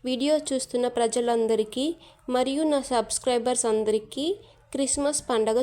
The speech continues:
శుభాకాంక్షలు. నేను ఈరోజు గుంట పొంగనాలు చేశాను. ఎలా వచ్చిందో చూసి కామెంట్ చేయండి, లైక్ చేయండి, నచ్చితే సబ్స్క్రైబ్ చేసుకోండి. ముందుగా ఒక బౌల్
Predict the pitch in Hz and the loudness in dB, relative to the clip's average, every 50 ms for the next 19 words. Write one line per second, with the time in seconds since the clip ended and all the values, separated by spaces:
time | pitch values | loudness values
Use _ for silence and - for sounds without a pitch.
0 | 262 - 226 240 233 233 233 - 233 226 226 226 - - 208 196 185 185 180 180 | 0 0 0 0 0 0 0 0 0 0 0 0 0 -2 -2 -2 -2 -2 -4 -4
1 | - - - _ _ _ _ _ - - - - - 247 254 254 247 247 247 247 | -8 -12 -18 _ _ _ _ _ -20 -20 -20 -10 -4 0 0 2 2 0 0 2
2 | 247 240 247 247 233 - 285 294 359 453 453 - - - - - - 233 269 262 | 2 2 0 0 -2 -4 -4 -2 -2 -2 -2 -6 -12 -20 -20 -14 -4 -2 -2 0
3 | 262 285 277 285 277 269 262 247 247 247 240 247 285 311 - - 254 233 220 - | 0 -2 -2 0 2 2 4 4 2 2 2 0 0 -2 -2 0 0 0 0 0
4 | - 202 202 196 190 190 190 190 208 254 - - - - - - - - - - | -2 -2 -2 -2 -2 -2 -2 -4 -6 -8 -12 -18 -20 -20 -20 -20 -20 -8 -4 -2
5 | 254 254 269 302 320 302 269 269 - 247 240 233 233 240 233 - 240 226 233 - | 0 2 2 2 2 2 2 0 0 0 2 4 2 2 2 0 0 0 0 0
6 | - 285 294 339 403 - - - - - - - - - 240 220 220 233 226 220 | -2 -2 -2 -2 -4 -4 -8 -18 -20 -20 -20 -12 -4 -2 0 0 2 0 0 0
7 | - 247 233 226 226 233 254 277 311 370 403 - - - - 233 220 214 214 214 | 0 2 2 2 2 2 0 0 0 -2 -2 -4 -10 -14 -6 -2 -2 -2 -2 -4
8 | - - - 247 233 226 226 233 233 269 320 381 - - - - - - - - | -6 -4 0 2 2 2 2 2 0 0 -2 -2 -4 -8 -14 -20 -20 -20 -12 -4
9 | - 370 220 214 - - - - 320 339 339 - 254 220 214 - - - 247 254 | -2 -2 -2 -2 -2 -6 -4 -2 0 0 0 0 -2 -2 -2 -6 -4 -2 -2 -2
10 | 269 262 - - 240 220 - - - 208 202 202 190 190 190 190 190 - - - | -2 -2 -2 0 0 0 -2 -2 -2 0 0 2 2 2 0 -2 -2 -6 -12 -20
11 | - - - - - - - - - - - - - - 247 247 247 240 247 240 | -20 -20 -20 -20 -20 -20 -20 -20 -20 -20 -20 -16 -6 -2 0 0 2 2 2 2
12 | 262 262 294 359 440 466 494 - 247 - 254 220 240 240 240 254 269 | 2 2 2 0 0 -2 -2 -6 -4 -4 -2 0 0 2 2 2 0